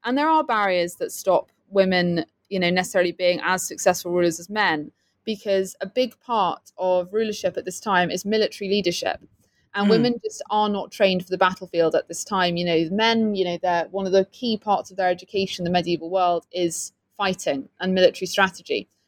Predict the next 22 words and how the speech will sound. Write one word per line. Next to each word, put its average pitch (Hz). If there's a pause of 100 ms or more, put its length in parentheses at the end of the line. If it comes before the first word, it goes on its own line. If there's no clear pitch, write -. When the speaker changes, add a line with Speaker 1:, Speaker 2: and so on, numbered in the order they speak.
(120)
Speaker 1:
And 202
women 220
aren't 196
given 185
this 175
education. 175
So 190
it, 185
it's, - (320)
it's, 185 (160)
it 185
focuses 226
on 185
those 185
differences, 135 (300)
why 180
women 180
aren't 175
wanted 180
in 170
power. 175
But 190